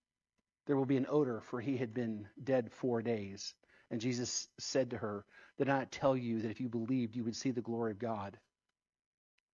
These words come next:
So they took away the stone, and Jesus lifted up his eyes to heaven. "Father, I thank you that you've heard me. I kn-, I knew that you always hear me, but I said this on the account of the people standing around,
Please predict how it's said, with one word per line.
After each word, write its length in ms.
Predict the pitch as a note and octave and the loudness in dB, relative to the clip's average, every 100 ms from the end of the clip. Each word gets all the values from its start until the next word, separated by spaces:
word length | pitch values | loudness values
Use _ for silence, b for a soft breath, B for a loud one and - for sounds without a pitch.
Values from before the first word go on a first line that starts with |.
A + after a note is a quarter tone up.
| _ | _
So 160 | - A#2+ | -6 -2
they 100 | B2 | 0
took 200 | - - | 2 4
away 160 | D3 | 4
the 100 | B2+ | 4
stone, 380 | - D3 B2+ B2+ | 0 2 2 2
and 100 | A2+ | -2
Jesus 340 | B2 A#2+ A#2 | -2 -2 -2
lifted 260 | D3 - C#3+ | -2 0 0
up 100 | C3 | 0
his 140 | B2+ | 2
eyes 220 | B2 B2 - | 2 2 0
to 80 | |
heaven. 220 | A#2+ A#2+ A#2 | -2 -2 -2
"Father, 380 | - C#3+ C3 | 2 2 2
I 80 | A2+ | -2
thank 340 | - C3 B2+ - | 0 0 0 -2
you 260 | A2+ G2+ - b b b | -4 -4 -12 b b b
that 140 | A#2 | -4
you've 120 | C3+ A2+ | -2 -4
heard 360 | - E3 D3+ | 0 2 4
me. 340 | C#3 A2 G#2 G#2+ b b b b | 2 -2 -4 -8 b b b b
I 80 | |
kn-, 260 | D#3+ D#3+ E3 | 8 8 8
I 80 | D#3 | 6
knew 240 | D#3+ F#3 A#3+ | 8 10 10
that 260 | F3 - | 8 6
you 120 | E3 | 4
always 320 | E3 D3+ C#3+ - | 8 8 6 2
hear 340 | - A#3 A#3 | 2 6 8
me, 360 | D#3+ B2 B2 B2+ _ _ _ _ _ _ | 8 4 0 -4 _ _ _ _ _ _
but 120 | - D3+ | 4 6
I 160 | D3+ | 6
said 360 | C#3 - A3 D3 | 6 6 6 8
this 460 | C3 A2+ - - - _ - | 2 2 -2 -4 -6 _ -2
on 160 | C3 | 0
the 80 | A2+ | 0
account 580 | - - E3 F3 - - _ _ | -4 0 2 2 -2 -16 _ _
of 80 | G#2+ | -8
the 80 | A2 | -6
people 560 | - D#3 D3+ C#3 A#2 - _ _ | -2 -2 0 0 -2 -6 _ _
standing 500 | - - D#3 D3+ D3 | -8 0 2 4 4
around, 580 | C3+ C#3 C3 G#2+ G2+ | 2 2 2 0 -4